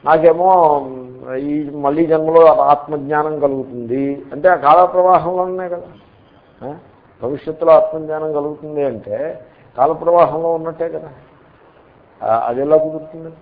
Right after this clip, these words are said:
భవిష్యత్తు అనేదే లేదంటుంటే మళ్ళీ భవిష్యత్తులో ఆత్మజ్ఞానం కలగడం ఏమిటి?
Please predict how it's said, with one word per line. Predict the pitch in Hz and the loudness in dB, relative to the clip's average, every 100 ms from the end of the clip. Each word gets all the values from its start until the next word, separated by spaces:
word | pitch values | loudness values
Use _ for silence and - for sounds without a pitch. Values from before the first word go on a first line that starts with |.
| - _ _ _ _ _ _ _ _ _ 110 | -20 _ _ _ _ _ _ _ _ _ -10
భవిష్యత్తు | 110 117 143 - 180 185 | -8 -6 -8 -8 -4 0
అనేదే | 175 190 196 208 | 2 4 4 6
లేదంటుంటే | 185 185 185 151 123 104 101 117 | 4 2 0 -4 -6 -8 -8 -6
మళ్ళీ | 160 151 165 | -6 -6 -2
భవిష్యత్తులో | 131 160 - 165 170 | -2 -2 -6 -6 2
ఆత్మజ్ఞానం | 165 160 170 175 170 175 | 4 4 0 -4 -2 -2
కలగడం | 170 165 170 165 | 0 0 0 -2
ఏమిటి? | 165 156 165 | -4 -8 -12